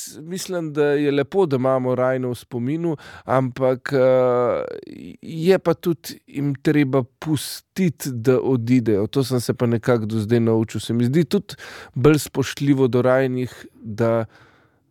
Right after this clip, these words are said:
po določenem času jim rečeš: "Zdaj pa lahko greste," in da v mislih nekako ostanejo tisti, eh,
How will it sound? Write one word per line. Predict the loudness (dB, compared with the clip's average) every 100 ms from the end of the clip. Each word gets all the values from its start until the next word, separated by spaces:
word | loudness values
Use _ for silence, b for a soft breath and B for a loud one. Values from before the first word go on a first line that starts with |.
| _ _ 0
po | 2
določenem | 4 4 2 0 -4 -4
času | -2 0 0 0 -4 -6 _ _ -4
jim | -2 -2 -2
rečeš: | 0 0 0 -4
"Zdaj | -2 0 0
pa | 2 0 0 B B B _ -16
lahko | -2 4 4 2 0 0
greste," | 2 2 2 -2 -6 -4
in | -2 0 -2 -2
da | 2 4
v |
mislih | 6 4 2 -2 0
nekako | 0 0 -2
ostanejo | -2 0 0 0
tisti, | -2 -6 -2
eh, | -2 -2 -10 -12 0 4 6 4 2